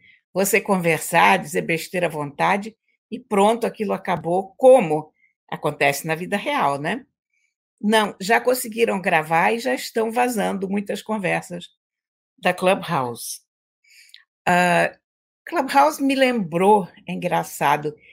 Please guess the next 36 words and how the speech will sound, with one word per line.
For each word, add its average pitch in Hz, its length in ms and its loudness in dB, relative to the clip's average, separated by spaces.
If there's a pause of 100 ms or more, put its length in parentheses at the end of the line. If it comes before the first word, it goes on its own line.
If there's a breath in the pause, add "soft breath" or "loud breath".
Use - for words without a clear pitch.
(140 soft breath)
as 185 160 0
velhas 247 480 2
salas 202 460 4
de 233 180 -10
chat - 560 -2 (600 soft breath)
que 180 100 -6
você 180 300 -2
tinha 175 440 -2
na 151 320 2
internet 147 480 -2
a 139 40 -4
vapor, 175 520 0 (380 soft breath)
com 214 120 2
a - 20 6
diferença 208 600 2
que 190 460 -2
o 226 100 0
chat 226 440 2
que 175 80 -2
a - 20 2
gente 165 260 -8
fazia 156 640 -2 (800 soft breath)
era 220 640 4 (340)
de 285 120 -6
texto, 233 480 2
era 160 180 2
numa 175 160 -4
interface 190 540 -2
de - 60 -16
carac-, 226 320 -2 (220)
que 214 80 0
a 202 60 4
gente 233 260 -2
chamava 185 460 2
naquela 160 300 -2
época 185 360 -4